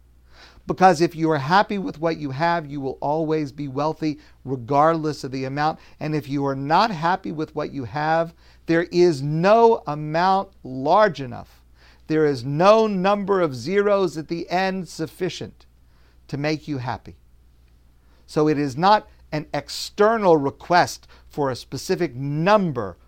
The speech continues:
for God. It is rather asking God to help us feel satisfied and fulfilled with what we have. And the same thing with honor.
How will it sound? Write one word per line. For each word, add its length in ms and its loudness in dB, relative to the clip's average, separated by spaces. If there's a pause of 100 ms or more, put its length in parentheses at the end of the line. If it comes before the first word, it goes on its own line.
for 320 -2
God. 440 -2 (640)
It 120 0
is 160 0
rather 420 2 (320)
asking 560 0
God 380 4
to 100 -6
help 400 -4
us 240 0 (300)
feel 600 0
satisfied 1120 -6 (500)
and 200 -8
fulfilled 880 -2
with 160 -8
what 200 -4
we 100 -6
have. 340 -12 (1120)
And 140 -8
the 60 -6
same 340 -2
thing 200 -4
with 200 -10
honor. 340 -8